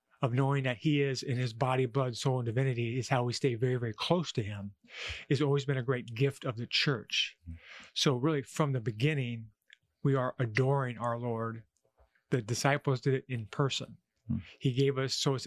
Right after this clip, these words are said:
Speaker 1: understanding of the Euchar-, of his Eucharistic presence is what has led us to a point where we are, um, understanding that to sit in his presence,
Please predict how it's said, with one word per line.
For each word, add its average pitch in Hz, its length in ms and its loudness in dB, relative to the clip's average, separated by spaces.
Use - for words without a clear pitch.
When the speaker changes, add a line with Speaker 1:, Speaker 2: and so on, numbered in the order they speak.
Speaker 1:
understanding 151 600 2
of 123 40 -4
the 123 120 0
Euchar-, 135 480 0
of 143 120 0
his 135 220 0
Eucharistic 139 640 0
presence 123 640 -2
is 123 260 2
what 127 220 0
has 127 240 0
led 135 260 0
us 127 280 -4
to 131 520 2
a 127 80 -2
point 135 400 -2
where 131 240 0
we 123 180 -2
are, 123 480 0
um, 120 440 -4
understanding 131 680 0
that 120 280 -4
to 131 180 2
sit - 300 0
in 135 120 0
his 113 200 -2
presence, 120 720 -2